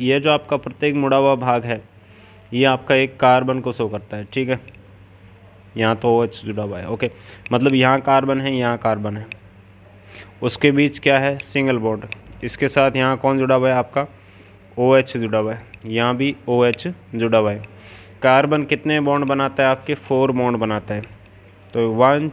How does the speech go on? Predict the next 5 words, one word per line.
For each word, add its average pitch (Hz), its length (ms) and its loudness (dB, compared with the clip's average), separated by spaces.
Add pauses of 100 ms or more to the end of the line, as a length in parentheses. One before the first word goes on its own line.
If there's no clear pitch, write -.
टू, 151 260 0 (880)
थ्री, 143 300 2 (880)
फोर, 113 280 -2 (1120)
वन, 143 320 2
टू, 151 280 -2